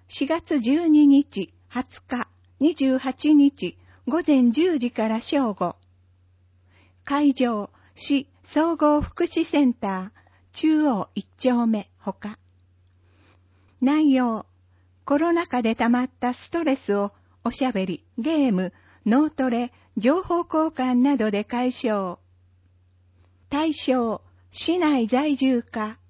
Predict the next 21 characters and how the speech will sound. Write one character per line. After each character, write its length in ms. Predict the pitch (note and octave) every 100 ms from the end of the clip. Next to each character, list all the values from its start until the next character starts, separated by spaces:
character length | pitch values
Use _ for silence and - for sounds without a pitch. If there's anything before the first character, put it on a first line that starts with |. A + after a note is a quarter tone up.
| _
通 220 | D4 E4
勤 320 | E4 C#4 C4+ C4
す 200 | B3+ G#3+
る、 220 | G3 - _ - -
お 200 | B3+ C4+
お 20 |
む 120 | A#3+ A#3
ね 280 | G#3+ - -
五 160 | G#3+
十 200 | A3 E4 - -
歳 400 | D#4+ D#4 E4 F4
以 40 |
上 280 | B3 B3 A3+
の 160 | G#3
人。 400 | A#3+ - - F#3+ - _ - - - _ _ _ _ _ _ _ -
問 240 | C#4+ E4+
い 80 | E4
合 80 | C4+
わ 160 | C4
せ、 340 | C4 B3 A3+ - _ _ _ -
県 300 | D4+ A#3